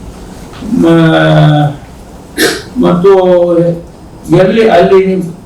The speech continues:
ಬೇಕಾದಂಥ ವೈದ್ಯಕೀಯ ವ್ಯವಸ್ಥೆ, ಆಂಬ್ಯುಲೆನ್ಸ್, ಫೈರ್ ಬ್ರಿಗೇಡ್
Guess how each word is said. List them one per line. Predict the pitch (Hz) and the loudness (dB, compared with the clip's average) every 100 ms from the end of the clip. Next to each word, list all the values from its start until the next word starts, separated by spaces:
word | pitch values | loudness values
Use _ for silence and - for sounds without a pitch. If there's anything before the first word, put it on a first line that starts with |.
| - | -2
ಬೇಕಾದಂಥ | 165 185 185 180 170 175 | 0 2 2 2 2 0
ವೈದ್ಯಕೀಯ | 175 170 165 170 170 170 - 165 165 | 2 2 2 2 2 0 0 2 2
ವ್ಯವಸ್ಥೆ, | 160 156 156 - 165 156 | 2 0 -2 0 2 2
ಆಂಬ್ಯುಲೆನ್ಸ್, | 160 175 170 165 156 151 | 2 2 0 0 0 -2
ಫೈರ್ | 165 143 156 165 160 | -4 -4 0 0 0
ಬ್ರಿಗೇಡ್ | 160 160 160 151 | 0 0 0 -2